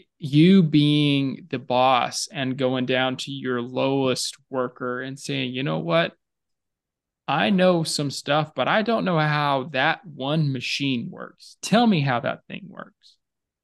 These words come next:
You will be amazed at how much people will wanna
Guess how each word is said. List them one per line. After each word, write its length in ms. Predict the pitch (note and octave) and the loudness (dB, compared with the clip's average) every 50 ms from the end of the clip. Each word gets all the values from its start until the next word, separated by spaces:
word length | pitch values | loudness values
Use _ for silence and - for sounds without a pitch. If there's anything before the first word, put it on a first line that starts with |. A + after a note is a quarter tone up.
| _ _ _ _ | _ _ _ _
You 140 | - E3+ F#3+ | -4 0 2
will 100 | G#3 F#3 | 4 4
be 220 | E3+ C#3+ C3 - | 4 2 -2 -4
amazed 840 | D#3 D#3 C#3 C#3 C#3+ D#3 F3 G#3+ A#3 A#3 G3+ E3 C3+ A#2 - - - | -4 -2 0 2 2 2 4 4 6 6 8 6 6 4 0 -6 -12
at 60 | - | -16
how 260 | - - C3+ B2+ B2 | -10 -6 -4 -2 -2
much 360 | B2 C3 C3 A#2+ G#2+ - - - | 0 0 0 0 -2 -4 -4 -2
people 340 | - C#3 C#3 - C3+ B2 | -2 -2 0 -2 -4 -4
will 180 | - B2 A#2+ B2 | -4 -4 -6 -6
wanna 360 | B2+ B2+ B2+ B2 A#2+ - - | -4 -4 -4 -4 -4 -6 -8